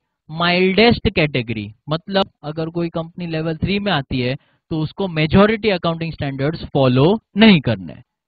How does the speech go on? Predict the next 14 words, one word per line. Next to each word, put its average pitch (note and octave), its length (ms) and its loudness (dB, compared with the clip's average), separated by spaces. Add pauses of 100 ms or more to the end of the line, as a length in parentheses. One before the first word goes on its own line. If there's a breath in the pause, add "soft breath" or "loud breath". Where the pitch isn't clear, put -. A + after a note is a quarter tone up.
(160)
अभी B3+ 220 4
important, D#3+ 500 -2 (560)
हमने B3 300 0
जो D4+ 120 0
ये D#4 140 6
लेवल B3+ 440 4
वन, A#3+ 400 2
टू C#4 300 0
और C4+ 100 4
थ्री C4 200 -2
यहाँ A#3+ 280 -2
पे B3+ 120 -2
discuss A#3 380 -6
किया, E3+ 340 -6